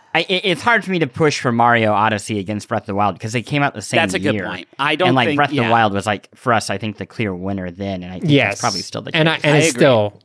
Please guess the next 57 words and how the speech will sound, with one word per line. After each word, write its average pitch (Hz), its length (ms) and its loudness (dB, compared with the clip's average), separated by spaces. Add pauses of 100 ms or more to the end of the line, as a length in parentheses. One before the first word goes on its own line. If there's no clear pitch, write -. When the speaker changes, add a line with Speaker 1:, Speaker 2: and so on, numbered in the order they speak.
(140)
Speaker 3:
it's - 160 0
still. - 200 2
Speaker 2:
I - 80 0
think, 220 200 -4 (360)
okay, 156 180 2
well, 117 120 0
then 143 120 2
let's 175 180 2
take 190 140 -2
Mario 160 260 2
Odyssey 110 360 0
out 64 120 -14
of 67 120 -20
it. - 180 -18
Speaker 3:
Yes. 110 380 -2
Speaker 2:
Okay? 110 200 -4 (560)
Because 120 300 -2
b-, - 100 -2
I, 139 200 0
I 160 140 2
agree 160 280 0
with 104 120 -8
that. 92 240 -4
I 135 40 0
don't 143 180 -2
see 139 140 -4
a 131 80 0
world 110 280 -2
in 101 100 -2
which - 360 -10
it 107 160 -12
beats 95 200 -10
Breath - 220 -14
of - 40 -20
the 64 80 -18
Wild. - 300 -16 (500)
So - 140 -14
that 107 160 -4
leaves 131 220 -4
Breath 147 200 2
of 147 40 -8
the 156 60 0
Wild 139 200 2
versus 113 280 -8
Hades 107 240 -6
versus 101 280 -12
Spelunky. 82 420 -12
Speaker 1:
Yeah. 110 240 -6 (680)
Speaker 2:
I 117 160 -2
Speaker 1:
No, 196 100 4
and 123 100 2
Spelunky's 170 460 0
out. 98 300 -2
Spelunky's 139 400 -6
not 127 120 -4
gonna 120 240 -6
win. 131 220 -10